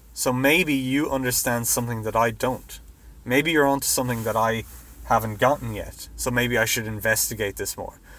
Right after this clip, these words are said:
So that should be your attitude when you've bought into a certain thing and you're part of one particular worldview,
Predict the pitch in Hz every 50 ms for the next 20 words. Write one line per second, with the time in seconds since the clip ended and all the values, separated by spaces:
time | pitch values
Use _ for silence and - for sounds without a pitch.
0 | - - - - - - 131 139 143 - 185 165 165 170 143 131 - 127 131 131
1 | 123 120 - - 113 101 95 95 - - - - - - - - - 120 120 120
2 | 117 117 113 110 110 104 - - - - - - - - - - - - - -
3 | - - 110 104 104 123 127 135 139 143 143 131 - 143 131 120 120 123 - 110
4 | - - 135 127 120 117 - 135 131 127 123 117 110 110 110 101 - - 123 120
5 | 120 120 113 113 117 120 120 123 120 120 113 - - - - - 127 113 - -
6 | 117 110 107 104 - - - - - - 123 117 127 135 139 143 139 135 120 113
7 | 117 110 104 107 110 131